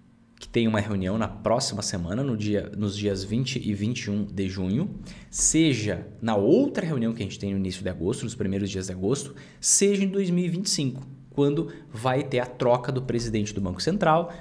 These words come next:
já teve a troca de alguns diretores do Banco Central que participam dessa decisão da taxa, taxa básica de juros,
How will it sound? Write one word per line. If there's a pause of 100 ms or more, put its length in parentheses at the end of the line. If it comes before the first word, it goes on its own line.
já
teve
a
troca
de
alguns
diretores (240)
do
Banco
Central
que
participam
dessa
decisão
da
taxa, (140)
taxa
básica
de
juros,